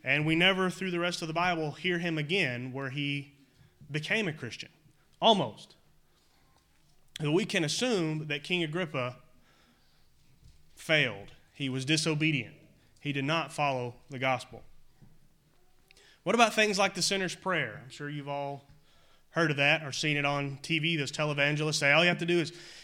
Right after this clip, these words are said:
close your eyes, put your hand on the T V screen, and say this prayer as I say it, and you will be saved."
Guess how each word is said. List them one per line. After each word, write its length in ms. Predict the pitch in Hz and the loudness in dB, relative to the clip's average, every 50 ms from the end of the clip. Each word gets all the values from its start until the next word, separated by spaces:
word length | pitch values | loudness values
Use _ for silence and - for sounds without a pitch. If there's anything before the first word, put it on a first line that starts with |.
| - - | -18 -4
close 240 | - 202 208 196 180 | 2 2 4 4 4
your 120 | 202 196 | 4 6
eyes, 260 | 196 196 196 202 180 | 6 8 6 6 4
put 180 | - - 196 170 | 2 0 -2 0
your 100 | 185 165 | 0 0
hand 200 | 180 185 185 185 | 0 0 0 0
on 100 | 185 175 | -2 -2
the 60 | 160 | -2
T 200 | 156 156 190 190 | -2 -2 -4 -2
V 140 | 175 185 180 | -2 -2 -4
screen, 380 | 170 - 180 175 175 180 180 165 | -4 -4 -4 -2 -2 0 -2 -2
and 100 | 143 131 | -2 -2
say 180 | - 165 170 | 0 0 2
this 160 | 165 165 156 | 2 0 -2
prayer 280 | 160 - 170 165 165 160 | -4 -2 -2 0 0 0
as 80 | 151 156 | 0 0
I 120 | 151 151 | 0 0
say 280 | 151 - 165 160 156 160 | 0 0 2 2 2 2
it, 100 | 156 156 | 0 -2
and 300 | 156 135 135 135 131 123 | -6 -6 -4 -4 -4 -4
you 140 | 123 151 170 | -2 -2 0
will 160 | 165 156 151 | 0 0 -2
be 160 | 147 151 151 147 | 0 -2 -2 -2
saved." 560 | - - 147 143 127 110 101 98 98 - | -2 0 0 0 0 -2 -6 -12 -18 -20